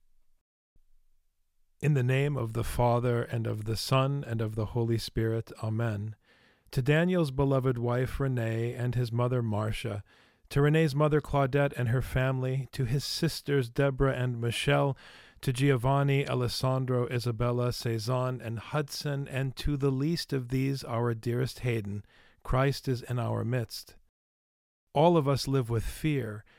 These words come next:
We fear the power that others hold over us. We fear loss. We fear the future.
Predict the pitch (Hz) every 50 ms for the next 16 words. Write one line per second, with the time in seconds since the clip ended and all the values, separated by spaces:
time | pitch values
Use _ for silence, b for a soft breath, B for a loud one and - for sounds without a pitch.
0 | b b b b b b - 147 151 - - 190 202 196 165 156 - - - -
1 | - 160 165 165 170 165 151 143 139 127 127 131 123 117 117 - - - - 151
2 | 156 156 151 151 147 135 135 139 135 135 135 127 - - - - 107 110 117 117
3 | 110 - - - 123 113 107 107 98 104 104 120 127 131 131 131 123 - - -
4 | - 127 131 147 151 - - - - 147 147 139 120 120 107 - - - 139 143
5 | 139 - - - 113 101 98 -